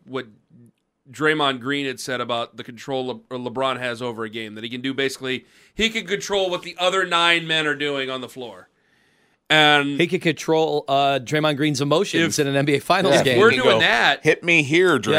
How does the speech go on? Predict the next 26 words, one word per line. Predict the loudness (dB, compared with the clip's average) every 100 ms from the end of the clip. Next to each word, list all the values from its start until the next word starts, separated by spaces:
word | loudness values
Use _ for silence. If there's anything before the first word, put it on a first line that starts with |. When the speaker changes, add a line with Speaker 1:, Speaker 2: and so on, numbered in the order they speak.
| 2
Speaker 3:
Draymond." | 2 0 0
Speaker 1:
if | -2
we're | 0 0
doing | 2 2
that, | 2 2 2 0
then | -2 0 0 -4 -12 _
who's | -8 -6 -4
the | 0
other | 0 0
people | -6 -6 -6
who | -6
can | -6 -4
do | -2
that? | 4 4 4 -2 _
There's | -4 -2
only | 0 -2
one | -2 4 6 6
other | 4 0
person | 0 -2 -2
I | -4 -2
know | -2
who | -4 -8
could | -6
ever | -6
do | -8 -4
that, | -2 -2 -4